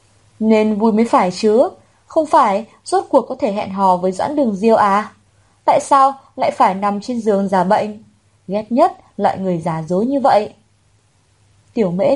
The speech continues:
cười khổ sở. "Mình rất đáng ghét à?" "Ừ." "Nếu như không thích thì đừng nói chuyện với mình." Tiểu Mễ nhắm mắt lại, cô rất mệt, đầu óc quay cuồng, không còn sức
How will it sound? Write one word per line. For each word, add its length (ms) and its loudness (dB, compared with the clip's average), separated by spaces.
cười 200 0
khổ 260 -4
sở. 420 -2
"Mình 340 -2
rất 180 0
đáng 200 -6
ghét 160 -2
à?" 360 -4
"Ừ." 380 2
"Nếu 220 2
như 120 2
không 260 -2
thích 360 -4
thì 200 0
đừng 200 0
nói 140 -2
chuyện 200 -2
với 120 -4
mình." 340 0
Tiểu 180 0
Mễ 240 0
nhắm 240 -4
mắt 140 -2
lại, 280 2
cô 220 -2
rất 240 -4
mệt, 220 2
đầu 180 -2
óc 240 -6
quay 180 -4
cuồng, 360 0
không 240 -6
còn 180 -8
sức 280 -4